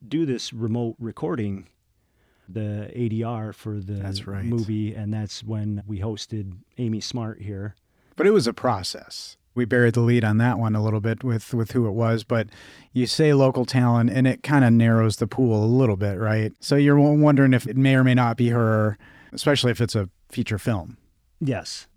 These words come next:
Speaker 2: Which, again, it does narrow it down a little bit in our area, but that's one of those things from a challenge comes opportunity. And I think
Speaker 1: Yeah.
Speaker 2: to your point, who knows, had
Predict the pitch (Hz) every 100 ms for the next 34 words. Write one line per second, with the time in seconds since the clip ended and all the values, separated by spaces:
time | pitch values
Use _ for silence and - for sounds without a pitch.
0 | _ - 120 113 147 139 135 127 117 107
1 | 123 123 117 110 104 113 107 107 110 107
2 | 104 107 104 120 120 110 104 - - -
3 | - - 123 120 - 120 127 135 - -
4 | - _ _ - 127 120 117 - 131 123
5 | 120 139 - 120 110 107 101 95 _ _
6 | _ _ _ _ - 110 - 127 127 120
7 | 110 120 110 113 107 101 180 151 104 101
8 | 110 117 _ _ _ _ 113 120 113 135
9 | 123 131 120 - 156 147 123 113 - -
10 | - _ _ _ _ - - 170 135 175
11 | 117 98 - 123 123 117 107